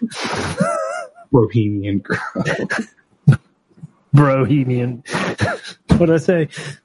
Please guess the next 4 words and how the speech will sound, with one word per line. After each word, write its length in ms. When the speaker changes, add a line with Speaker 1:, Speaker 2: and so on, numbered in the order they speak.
Speaker 2:
Bohemian. 460
<laughs> 380
Speaker 1:
Brah. 680
Brah. 460